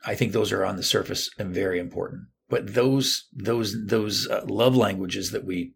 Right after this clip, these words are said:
tote around with us, they're actually connected to something else that's really important, probably the most important aspect of the book. And I think one of the most important aspects of connection,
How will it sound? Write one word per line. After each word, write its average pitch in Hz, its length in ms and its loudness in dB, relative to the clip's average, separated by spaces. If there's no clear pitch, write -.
tote 98 260 -2
around 90 300 -4
with 87 140 -8
us, - 280 -4
they're 120 180 2
actually 147 340 4
connected 87 380 -4
to 92 80 -10
something 78 340 -4
else - 460 -6
that's - 180 -12
really 95 460 0
important, - 460 -12
probably 127 220 2
the 104 60 -2
most 95 220 0
important 90 420 -6
aspect - 340 -8
of - 40 -10
the - 80 -12
book. 90 240 -4
And 113 120 -2
I - 20 -2
think 110 180 2
one 101 100 2
of 98 40 -2
the 95 60 0
most 90 180 0
important 98 400 -4
aspects - 420 -6
of - 120 -10
connection, - 480 0